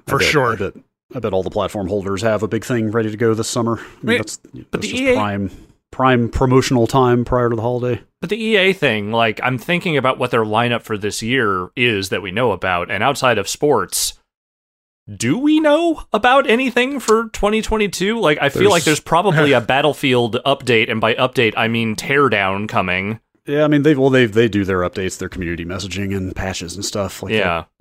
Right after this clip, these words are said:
Speaker 1: uh, let's see, Respawn has the Star Wars projects.
Speaker 3: But that's not this year, is it?
Speaker 1: No, no, I mean, those are, those have to be way off, unless, like, there's a Fallen Order sequel that is, like, further along than we thought.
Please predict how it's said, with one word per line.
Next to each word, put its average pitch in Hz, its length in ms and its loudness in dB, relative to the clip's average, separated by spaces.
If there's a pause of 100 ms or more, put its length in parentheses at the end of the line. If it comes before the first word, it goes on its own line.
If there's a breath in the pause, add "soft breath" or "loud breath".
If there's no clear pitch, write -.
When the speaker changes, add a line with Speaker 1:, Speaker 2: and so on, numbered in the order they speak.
(160)
Speaker 1:
uh, 92 360 -8 (600 loud breath)
let's 117 160 -8
see, 101 220 -4
Respawn 127 560 4
has 123 160 2
the 117 100 0
Star 117 240 2
Wars 123 160 2
projects. 123 640 0 (260)
Speaker 3:
But - 120 -6
that's 180 160 -2
not 160 120 0
this 95 200 -8
year, 143 260 -4
is 92 140 -6
it? - 60 2
Speaker 1:
No, 120 200 4
no, 107 160 4
I - 20 0
mean, 98 140 -2
those 92 220 -2
are, 85 40 -8
those 87 200 -6
have 90 160 -8
to 85 80 -14
be 85 80 -6
way 85 400 -8
off, 87 440 -8
unless, 98 520 -6
like, 95 180 -10
there's 104 160 -8
a 92 60 -12
Fallen 101 280 -4
Order 107 240 -4
sequel 110 420 -4
that 110 120 -4
is, 113 220 -2
like, 113 180 -4
further 117 560 -8
along 117 240 2
than 107 140 -8
we 101 80 -4
thought. 123 340 2